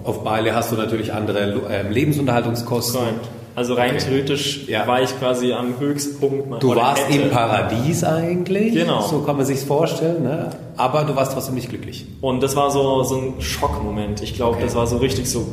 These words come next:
Speaker 2: wow, warum bin ich jetzt nicht glücklich? Ich hab gar keinen Grund, jetzt unglücklich zu sein.
Speaker 1: Ja.
Speaker 2: Und ich, dann, dann kam diese Sinnfrage in, in mein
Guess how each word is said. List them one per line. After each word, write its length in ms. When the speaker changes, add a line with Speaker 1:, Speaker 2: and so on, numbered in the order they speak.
Speaker 2:
wow, 480
warum 500
bin 100
ich 280
jetzt 260
nicht 220
glücklich? 520
Ich 160
hab 380
gar 340
keinen 320
Grund, 200
jetzt 180
unglücklich 400
zu 100
sein. 160
Speaker 1:
Ja. 160
Speaker 2:
Und 80
ich, 160
dann, 160
dann 320
kam 220
diese 200
Sinnfrage 680
in, 280
in 80
mein 180